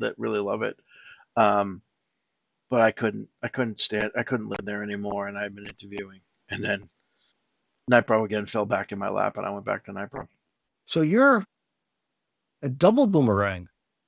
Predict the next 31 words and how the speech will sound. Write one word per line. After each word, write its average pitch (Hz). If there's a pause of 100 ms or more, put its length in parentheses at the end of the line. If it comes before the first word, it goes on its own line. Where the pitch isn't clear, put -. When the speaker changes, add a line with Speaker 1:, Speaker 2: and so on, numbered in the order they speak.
(120)
Speaker 2:
to 117
Knightbrow. 98
Speaker 1:
I'm 147
on 202
my 160
third -
tour, 135
tour 127
duty. 110 (760)
Speaker 2:
Yeah, 139
so 127
you 127
left 139
once, 156
came 147
back, 143 (240)
left 131
another 139
time, 123 (520)
and 113
came 110
back. 110
Speaker 1:
Uh-huh. 202 (920)
Speaker 2:
What 143
was 165
the, 156
the 147
second 202
time 185
you 165
left? 170